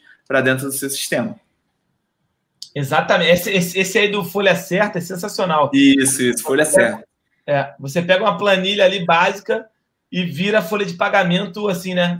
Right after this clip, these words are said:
Speaker 2: Num, num piscar de olhos de integração. Não tem muito a ver com contabilidade, mas, mas depois vira informação contábil, né? O tempo que você economiza.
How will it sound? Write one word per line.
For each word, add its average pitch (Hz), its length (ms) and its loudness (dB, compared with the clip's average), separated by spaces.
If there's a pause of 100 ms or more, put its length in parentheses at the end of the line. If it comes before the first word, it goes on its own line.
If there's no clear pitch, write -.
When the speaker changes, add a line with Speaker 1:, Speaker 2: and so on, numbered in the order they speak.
Speaker 2:
Num, 196 300 -6
num 190 120 -10
piscar 190 340 -6
de 196 120 -6
olhos 180 200 0
de 170 40 -10
integração. 165 380 -4
Não 190 140 -4
tem 214 100 -4
muito 214 140 -4
a 208 40 -2
ver 202 100 -2
com 196 100 -8
contabilidade, 196 640 -2
mas, 214 360 -4 (380)
mas 175 560 2
depois 185 500 2
vira 220 180 -2
informação 185 540 -2
contábil, 156 480 0
né? 147 100 -6
O 156 100 -6
tempo 180 240 -2
que - 60 -20
você 180 220 -6
economiza. 156 540 -4